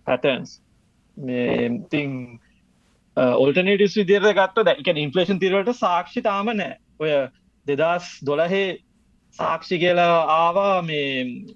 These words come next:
ඔය හාවර්ඩ් වල ටීම් එකක් ඇනවුන්ස් කරා. ඒගොල්ලෝ හොයාගත්ත කියලා ඔය මේ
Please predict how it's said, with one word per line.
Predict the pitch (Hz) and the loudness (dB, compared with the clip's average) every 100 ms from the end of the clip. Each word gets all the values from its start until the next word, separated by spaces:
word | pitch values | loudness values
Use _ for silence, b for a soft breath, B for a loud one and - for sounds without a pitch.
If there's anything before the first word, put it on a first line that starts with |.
| _ | _
ඔය | - 135 131 123 131 - | -4 0 0 -2 -6 -14
හාවර්ඩ් | - 131 135 139 135 | -4 -2 0 0 0
වල | 143 | 0
ටීම් | 139 139 139 143 | 0 -4 -4 -2
එකක් | 151 135 - | -2 -2 -6
ඇනවුන්ස් | 147 139 139 - | -6 -6 -8 -4
කරා. | 143 160 | 0 2
ඒගොල්ලෝ | 170 147 151 | 0 0 0
හොයාගත්ත | 143 147 151 156 | 2 2 0 -2
කියලා | 147 156 190 | -2 0 0
ඔය | 160 135 | 0 -2
මේ | 123 | -6